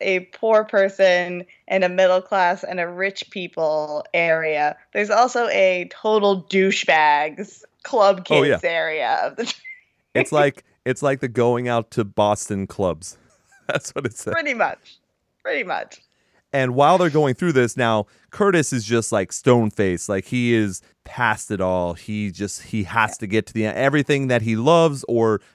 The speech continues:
Speaker 2: pretended to love or whatever, everything that he was doing this for seems to be gone pretty much. But he has to
Speaker 1: Mm-hmm.
Speaker 2: make it to that engine room.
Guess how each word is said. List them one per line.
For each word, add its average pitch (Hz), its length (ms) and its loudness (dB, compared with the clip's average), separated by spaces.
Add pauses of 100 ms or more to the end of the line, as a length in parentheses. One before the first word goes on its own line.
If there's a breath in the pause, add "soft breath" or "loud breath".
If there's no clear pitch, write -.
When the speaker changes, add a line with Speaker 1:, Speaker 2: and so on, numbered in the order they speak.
Speaker 2:
pretended 120 480 -2
to 110 80 2
love 107 400 6
or 95 100 0
whatever, 104 480 0
everything 123 460 0
that 110 140 -2
he 117 100 -2
was 101 180 -4
doing 110 320 0
this 95 160 -4
for 85 480 -4 (260)
seems 117 440 -4
to 104 80 -8
be 92 160 -4
gone 85 400 -2
pretty 82 220 -10
much. - 420 -16 (260)
But 98 120 -2
he 120 160 0
has 107 180 2
to 107 60 -2
Speaker 1:
Mm-hmm. 98 100 -2
Speaker 2:
make 101 160 -2
it 98 140 -4
to - 80 -10
that 90 180 -4
engine 87 280 -8
room. 82 260 -8